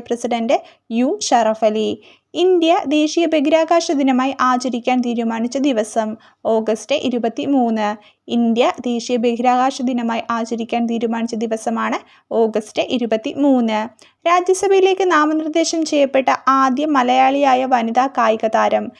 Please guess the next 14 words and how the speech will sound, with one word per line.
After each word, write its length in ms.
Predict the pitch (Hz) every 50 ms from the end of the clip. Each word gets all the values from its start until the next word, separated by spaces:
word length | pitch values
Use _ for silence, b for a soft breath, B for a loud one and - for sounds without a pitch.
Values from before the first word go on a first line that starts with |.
| b b b _
പി 100 | - 240 240 226 - -
ടി 100 | 240 285 339 - -
ഉഷ. 140 | - - - 254 214 214 214 220 B B B B B -
രാജ്യസഭയിലേക്ക് 800 | 226 233 233 214 233 226 - 247 220 226 233 226 220 220 220 233 233 233
നാമനിർദ്ദേശം 720 | 220 214 214 220 220 226 220 226 220 220 226 - - 226 226 -
ചെയ്യപ്പെട്ട 380 | 240 226 226 220 226 220 220 277 277 - - 240
ആദ്യത്തെ 380 | 233 220 214 233 233 233 - 233 226 233
മലയാളിയായ 600 | 226 214 220 220 226 226 226 233 233 233 226 226 220 226
വനിതാ 300 | 220 214 220 226 233 233 240 -
കായിക 260 | 233 214 220 220 233 226 233
താരമാണ് 440 | 240 233 233 233 233 233 226 220 214 220 -
പി 100 | 220 220 220 214 -
ടി 100 | 277 381 523 - - 277
ഉഷ. 120 | - -